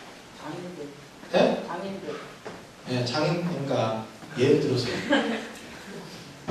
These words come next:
Speaker 2: 뭔 쟁이 있어요 또? 욕심쟁이. 욕심쟁이가 항상 걔가 양보하는 적이 없어. 항상, 항상 모든 스타일이 다 욕심 부리는 스타일. 그럼 욕심쟁이라고 하죠.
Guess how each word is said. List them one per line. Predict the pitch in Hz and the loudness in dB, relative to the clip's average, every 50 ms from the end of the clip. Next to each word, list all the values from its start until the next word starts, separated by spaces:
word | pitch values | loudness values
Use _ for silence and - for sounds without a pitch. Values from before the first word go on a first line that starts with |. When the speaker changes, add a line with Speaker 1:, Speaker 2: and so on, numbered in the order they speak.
| - - - - - - - - - - - - - - | -2 -2 -2 -6 -8 -12 -14 -12 -12 -10 -10 -10 -6 0
Speaker 2:
뭔 | 131 147 175 180 | 4 6 8 8
쟁이 | 180 180 170 165 160 156 | 8 6 6 4 4 4
있어요 | 143 - - 131 120 113 - | 2 2 2 0 0 -2 -2
또? | - - - - - - - - - - - - - - - - - - - - - - - - - - - - 147 - - 160 - - - - 208 - - - - - - - | -4 -6 -8 -6 -2 0 0 0 0 0 0 0 0 -2 -6 -6 -8 -10 -10 -12 -12 -12 -12 -12 -12 -12 -10 -10 -8 -6 -6 -4 -4 -4 -4 -4 -6 -6 -6 -8 -8 -8 -4 0
욕심쟁이. | - - - - 196 190 175 170 160 151 - - - - - - - 156 | 4 6 6 6 8 8 10 10 10 10 10 6 4 0 -4 -4 0 2
욕심쟁이가 | 151 156 - 208 214 202 202 196 190 185 | 2 4 6 8 10 12 12 12 12 10
항상 | 190 - - - - 302 294 262 - 190 | 8 6 4 6 10 12 12 12 12 10
걔가 | 185 180 180 202 - - - - - - - - - - - | 10 12 12 12 12 12 12 8 4 0 -4 -8 -6 0 4
양보하는 | - - - 202 208 208 214 214 214 214 214 214 208 | 8 10 10 10 10 10 12 12 12 12 10 8 8
적이 | 202 196 190 190 196 | 10 10 10 12 12
없어. | - - - - - - - - - - 226 214 - - - - - - - - - - | 12 10 10 8 4 2 2 0 -2 -2 -2 -2 -2 -4 -4 -6 -6 -8 -8 -8 -6 -2
항상, | - 220 247 240 247 247 247 247 247 240 - - - - - - - - - - - - - - | 0 4 10 12 12 12 12 12 8 6 2 0 -2 -2 0 2 2 2 2 0 -4 -6 -6 -6
항상 | - 262 262 254 262 247 226 - - | -2 2 6 8 10 10 10 8 6
모든 | 160 196 240 226 247 240 | 6 6 6 8 8 8
스타일이 | 240 240 - - 247 240 233 233 220 214 | 6 6 6 6 8 10 10 10 10 12
다 | 202 185 - 151 | 12 12 12 12
욕심 | 147 147 - 185 180 - | 10 10 8 8 6 6
부리는 | 147 143 143 139 | 6 4 6 6
스타일. | - - - - 127 - - - - - - - - - - | 4 4 4 4 4 4 4 4 2 0 -4 -6 -6 0 4
그럼 | 185 190 156 151 | 6 8 8 8
욕심쟁이라고 | 151 160 - 185 180 170 156 151 143 139 143 143 143 - | 8 8 6 4 6 6 6 6 6 6 6 6 6 6
하죠. | - - | 4 4